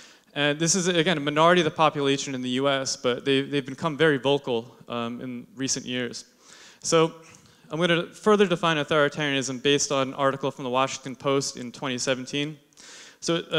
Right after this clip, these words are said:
it talks about how much people prefer conformity to authorities and norms within the groups which they identify. Um, then it goes on to say,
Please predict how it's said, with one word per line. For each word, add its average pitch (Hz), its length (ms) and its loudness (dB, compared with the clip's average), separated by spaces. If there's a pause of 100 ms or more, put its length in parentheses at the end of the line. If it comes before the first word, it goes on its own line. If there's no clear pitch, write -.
(100)
it 147 220 -4
talks 185 180 0
about 170 140 -2
how 190 220 -2
much 190 280 -2
people 170 320 -2
prefer 160 440 -2
conformity 170 720 -2
to 156 160 -4
authorities 147 720 0 (240)
and 123 200 -8
norms 147 360 0
within 143 260 -4
the 135 80 -4
groups 131 360 -4
which 131 200 -4
they 131 240 2
identify. 120 540 -4 (960)
Um, 127 300 -2
then 151 140 2
it 156 80 -2
goes 151 160 2
on 151 160 2
to 147 80 -8
say, 135 280 4